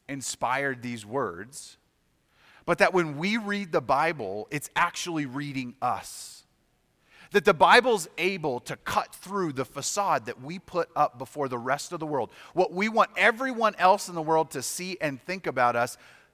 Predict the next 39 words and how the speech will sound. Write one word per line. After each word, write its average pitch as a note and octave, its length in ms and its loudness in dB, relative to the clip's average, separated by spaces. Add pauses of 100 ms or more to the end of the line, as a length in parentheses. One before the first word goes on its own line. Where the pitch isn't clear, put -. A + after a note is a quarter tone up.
(300)
the B2 80 -10
Bible F#3+ 280 4
cuts - 340 -6
right D3 260 -4
through D#3 300 -10
it A#2+ 80 -4
all. - 300 -4 (2250)
And C#3+ 140 -2
when D3+ 140 -2
we C#3+ 100 -2
read E3 260 -4
the G#3 80 -2
Bible, A#2 420 0
we A2+ 120 -10
see A2+ 220 -10
two B2 240 -12
reflections. - 800 -10 (2000)
We B2 140 -8
see F3+ 160 -6
the E3+ 100 -2
reflection B2+ 540 -2
of G2+ 100 -12
who B2 140 -10
we A2 120 -8
really G2 300 -8
are. D#2 220 -12 (160)
Not D3 340 4
who E3+ 120 -6
we C#3 180 -6
want A#2+ 320 -4
to D3 80 -12
be, C#3+ 180 -6
not B2+ 280 0
who B2+ 200 -8 (240)
we B2+ 160 -6
show C3 400 -2
the B2 120 -6
world A#2+ 580 -2
to A#2 120 -12